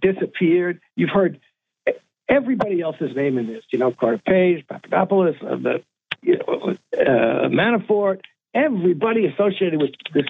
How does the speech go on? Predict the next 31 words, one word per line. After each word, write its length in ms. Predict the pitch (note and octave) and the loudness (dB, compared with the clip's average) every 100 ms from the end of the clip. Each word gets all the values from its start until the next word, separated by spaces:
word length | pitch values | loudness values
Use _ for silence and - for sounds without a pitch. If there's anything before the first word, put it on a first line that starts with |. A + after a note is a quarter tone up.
| - | 0
case 240 | G3+ G3 - | 0 0 -4
with, 120 | G#2+ - - - | -12 -12 -12 -4
uh, 140 | - A#2+ B2 | 0 0 0
with 160 | B2 | -2
Trump, 300 | - G#3+ A3 - - _ | 0 0 0 -4 -18 _
but 140 | - D#3+ | 0 2
Mifsud's 420 | B3+ C4 B3+ - | 2 2 0 2
just 200 | B3 - | -2 0
disappeared. 580 | A3 - - C3 - - _ _ | -4 -2 0 2 0 -6 _ _
And, 320 | F3 E3 E3 | 0 2 2
uh, 100 | E3+ | 2
you 180 | D#3+ G3+ | 0 0
know, 100 | F3 | 0
in 140 | F3 E3+ | 2 2
the, 240 | E3+ E3+ _ _ _ _ _ - | 0 -2 _ _ _ _ _ 0
in, 420 | E3+ E3 E3 D#3 _ - | 2 2 0 -4 _ 0
uh, 220 | D3+ C3+ | 2 2
Mueller's 380 | C#3+ F#3+ E4 B3+ | 2 2 2 0
testimony, 580 | G#3 F3+ E3 D3+ D3 C#3+ | -2 -2 0 0 2 0
I 120 | C#3 | 0
think 200 | C3+ F3+ | -2 -2
Jim 180 | - E3 | 0 -2
Jordan 240 | D#3 A#3 | 0 0
was 100 | A3 G3 | 0 0
saying, 160 | G3+ | 0
"What 140 | G3 D#4 | 0 0
about 200 | F4+ D4+ | 0 -2
this 120 | C#4 | -2
guy, 160 | - C4 | 0 0
Joseph 360 | A3 C4 B3 | 0 -2 -2
Mifsud? 420 | F#3 C#4 C4+ - | 0 0 0 -4